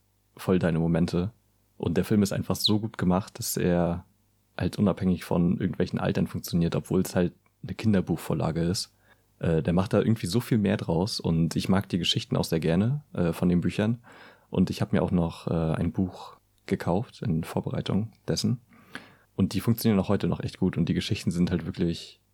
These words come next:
niedlich und schön geschrieben. Aber der Film adaptiert das halt so optimal. Ist wirklich ein, äh, grandioser Film geworden und ich kann den echt nur jedem empfehlen. Also wie gesagt, Paddington eins ist bei Netflix erhältlich. Und, äh, der zweite ist jetzt gerade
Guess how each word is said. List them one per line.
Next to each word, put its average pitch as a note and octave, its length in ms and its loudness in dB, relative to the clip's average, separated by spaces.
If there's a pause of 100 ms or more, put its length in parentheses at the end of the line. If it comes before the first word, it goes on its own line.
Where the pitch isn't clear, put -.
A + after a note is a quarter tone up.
niedlich G2 440 2
und E2+ 180 -2
schön F#2 140 2
geschrieben. G2+ 540 2 (520)
Aber F2 140 4
der F2 120 2
Film F#2+ 580 2
adaptiert G2 460 0
das F2+ 180 0
halt E2+ 160 0
so - 200 0
optimal. F2 640 -2 (580)
Ist - 340 -2
wirklich G#2 260 -2
ein, F#2 380 4
äh, F#2 260 2
grandioser F#2+ 340 2
Film F#2+ 160 0
geworden F2 340 2
und F#2+ 140 -2
ich - 80 -12
kann G2 120 2
den F2+ 120 4
echt - 160 -2
nur F#2 80 2
jedem F2 180 2
empfehlen. D#2+ 380 0
Also E2+ 320 0
wie F#2+ 80 2
gesagt, F2+ 240 0
Paddington G2 380 -2
eins G#2+ 300 0
ist - 160 -4
bei F2 380 2
Netflix - 580 -2 (840)
erhältlich. F2 560 -2 (360)
Und, F#2 520 4
äh, F#2 100 2
der F2+ 120 2
zweite - 280 -2
ist - 100 -4
jetzt - 160 -4
gerade F2 460 0